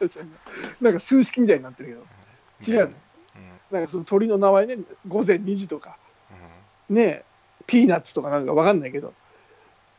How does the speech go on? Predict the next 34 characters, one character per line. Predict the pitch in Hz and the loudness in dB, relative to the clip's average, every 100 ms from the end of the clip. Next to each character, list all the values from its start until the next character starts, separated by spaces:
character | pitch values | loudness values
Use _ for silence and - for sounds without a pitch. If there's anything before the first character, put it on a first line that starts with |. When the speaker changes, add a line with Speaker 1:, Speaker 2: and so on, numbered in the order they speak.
| - | -4
Speaker 2:
あ、 | 139 - - | -4 -4 -10
そ | - | -6
う、 | 185 | -2
Speaker 1:
な | 233 | -2
ん | |
だ | 165 | 0
ろ | |
う | 220 | 0
な。 | |
Speaker 2:
午 | 247 | 0
前 | 196 | -2
二 | 156 | -6
時 | 147 123 92 - _ _ _ | -8 -10 -14 -20 _ _ _
鳴 | 120 123 | -4 -4
く | - 165 | -2 -4
鳥 | 143 170 | -4 -4
で | 135 | -4
調 | - 135 | -2 -2
べ | 139 | -4
た | 117 | -6
ら | 180 | -10
出 | 117 | -10
て | 143 | -10
き | 117 | -10
た | - | -14
ん | 87 | -18
だ、 | - | -20
Speaker 1:
う | |
ん。 | - | -16
Speaker 2:
そ | 107 | -12
う | |
い | 92 | -12
え | |
ば。 | 87 | -12